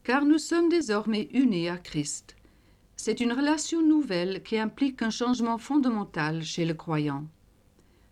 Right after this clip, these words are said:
Comme Christ a été crucifié, enseveli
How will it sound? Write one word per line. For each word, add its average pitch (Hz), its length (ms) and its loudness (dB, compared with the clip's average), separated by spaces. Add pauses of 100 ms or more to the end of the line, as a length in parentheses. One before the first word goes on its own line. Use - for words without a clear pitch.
(140)
Comme 185 240 -2
Christ 247 440 0
a 175 120 -2
été 196 260 -2
crucifié, 214 840 -2
enseveli 190 600 -2